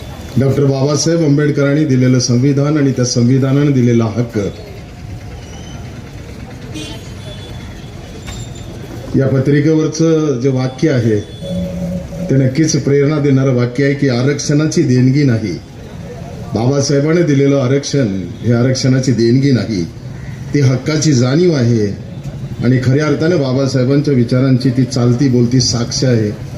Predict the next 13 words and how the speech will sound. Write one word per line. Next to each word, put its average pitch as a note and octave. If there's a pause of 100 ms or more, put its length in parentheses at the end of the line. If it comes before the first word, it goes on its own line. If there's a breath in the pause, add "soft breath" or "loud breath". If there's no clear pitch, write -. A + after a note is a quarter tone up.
(840)
आज C#3+ (260)
हा C3+
सन्मान D3+
बाबासाहेबांच्या C3+
विचारांचा C3+
होतोय, A#2+ (2000)
या C#3
सावित्रीच्या D#3
लेकींचा D#3+
होतोय. A2+ (3750)
महाराष्ट्राच्या C#3
मातीमध्ये C3+
ज्या B2+